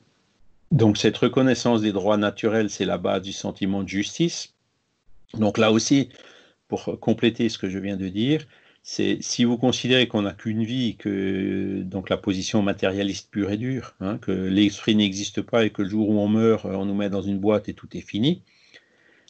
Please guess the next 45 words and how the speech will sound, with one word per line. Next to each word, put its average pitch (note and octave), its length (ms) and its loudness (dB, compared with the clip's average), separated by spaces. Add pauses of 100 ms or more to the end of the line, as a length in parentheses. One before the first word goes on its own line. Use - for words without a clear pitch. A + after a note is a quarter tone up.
(180)
euh, G#2+ 200 -2
ça, - 380 0
ça G#2 240 0
ne G2+ 100 -2
donnera G#2 400 -2
pas D3 240 4
cette, - 380 -8
euh, F#2 1120 -6 (120)
comment F#2+ 240 -4
dire, F#2+ 200 -6
cette - 200 -4
force - 420 4
justement A2 400 -2
pour - 160 -14
travailler, G#2+ 500 2
pour G2 180 -8
lutter G2 380 -4
contre G2 320 -6
notre G2 240 -6
égoïsme, G2 460 0
parce F#2+ 200 -6
que G2 180 -2 (460)
le G2 80 2
raisonnement G#2 380 2
logique G2+ 420 2
qui G2+ 100 -6
en F#2 80 -2
suit, B2 280 0
c'est A2 180 -2
de F#2+ 120 -4
dire, G#2+ 320 0
ben, G2 100 -6
profitons-en A2+ 640 2
au A2+ 40 4
maximum A#2 460 0
tant A2 140 0
qu'on G2 200 -4
est G#2 40 -2
là, C3 140 2
puisqu'après, - 480 -6
il D3 40 2
n'y D3+ 40 2
aura G#2+ 200 -2
plus A2 120 -2
rien. G2 300 -4